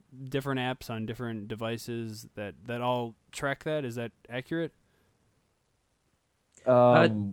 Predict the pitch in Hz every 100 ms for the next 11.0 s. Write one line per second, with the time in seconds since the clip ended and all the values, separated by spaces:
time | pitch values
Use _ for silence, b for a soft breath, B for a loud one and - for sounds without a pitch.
0 | - _ _ 139 160 202 190 147 135 139
1 | 143 131 127 123 113 - 131 117 120 107
2 | - - 107 104 135 117 127 139 135 -
3 | 131 135 123 - 131 123 - 113 147 143
4 | 135 135 - 113 104 110 110 - 120 117
5 | 107 113 110 113 107 107 107 104 98 123
6 | 123 123 113 - - 107 101 107 113 -
7 | 113 107 - 107 107 - 98 98 98 b
8 | b - 113 127 101 117 117 113 101 110
9 | 110 117 110 113 101 101 104 104 - 120
10 | 113 101 101 - _ - 120 110 107 107